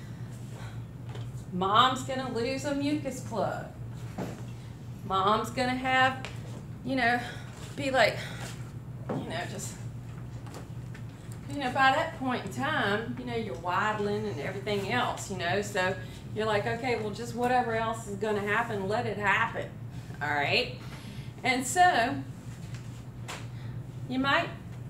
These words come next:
be walking along and you might go, "Ooh, that was interesting.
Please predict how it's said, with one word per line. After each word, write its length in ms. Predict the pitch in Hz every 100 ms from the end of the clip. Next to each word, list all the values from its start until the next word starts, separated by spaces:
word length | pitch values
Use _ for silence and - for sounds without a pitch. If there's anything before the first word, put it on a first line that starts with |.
| -
be 120 | 277 302
walking 460 | 247 262 294 339
along 680 | 349 311 302 320 330 339 339 - - - - - - - -
and 140 | 262
you 100 | 262
might 280 | 277 277 277
go, 420 | 247 254 233 220 220 - - - - - - - - - - - - - -
"Ooh, 320 | 784 - - - - - - - - - - - - - - - - - - -
that 160 | 523
was 220 | 640 719 370
interesting. 760 | 254 190 185 175 - 226 -